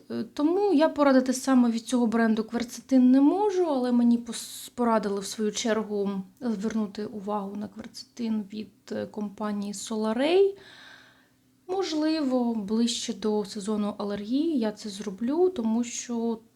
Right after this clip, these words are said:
цей експеримент, е, буде більш такий, а, достовірний, так би мовити, тобто умови наближені до реальних.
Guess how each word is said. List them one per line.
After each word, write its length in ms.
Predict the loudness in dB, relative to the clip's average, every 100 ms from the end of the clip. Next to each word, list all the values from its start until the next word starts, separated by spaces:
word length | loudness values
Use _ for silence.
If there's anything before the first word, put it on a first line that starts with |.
| _
цей 300 | -6 -6 -6
експеримент, 920 | -12 -10 -6 -2 2 6 6 4 -4
е, 280 | -6 -6 -6 -12 -20 -20 -20 _
буде 260 | -8 -2 0
більш 420 | 2 2 0 -4
такий, 640 | -8 -12 -10 -8 -8 -10 -18 _ _ _ _ _ _ _
а, 320 | -14 -12 -12
достовірний, 680 | -12 -12 -6 -2 2 6 6
так 140 | 6 4
би 200 | 6 6
мовити, 500 | 6 2 0 -10 -16
тобто 340 | -14 -14 -8 -4
умови 400 | 2 2 2 -4 -8 -18 2
наближені 800 | 6 8 8 8 8 8 6 0
до 340 | -4 -4 -4
реальних. 720 | -4 -4 -2 -2 -4 -8 -12